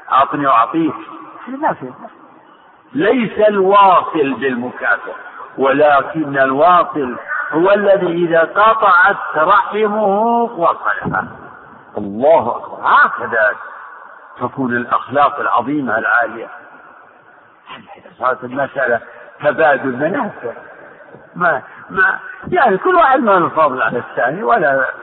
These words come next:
ولا سوى شيء. يعني المكافأة خلاص، أه-، واحد أهدى عليك ثم أديت عليه، انتهى، كل واحد على حاله.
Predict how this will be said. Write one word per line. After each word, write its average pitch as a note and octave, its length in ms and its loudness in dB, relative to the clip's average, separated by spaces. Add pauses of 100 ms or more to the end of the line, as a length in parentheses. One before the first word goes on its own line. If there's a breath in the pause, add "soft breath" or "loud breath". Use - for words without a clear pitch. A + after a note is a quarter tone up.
(220)
ولا D#3 180 0
سوى B2+ 320 -2
شيء. - 180 -12 (1080)
يعني C#3+ 680 0 (260)
المكافأة A3 800 2
خلاص، D3+ 280 0 (640)
أه-، E3+ 420 2
واحد G3 380 2
أهدى E3 320 2
عليك G3+ 400 0 (180)
ثم G#3 200 0
أديت D#3 360 -2
عليه، C#3 260 -4 (240)
انتهى، C3 640 0 (460)
كل F#3 140 2
واحد D#3+ 320 2
على C3 200 -4
حاله. A#2 360 -6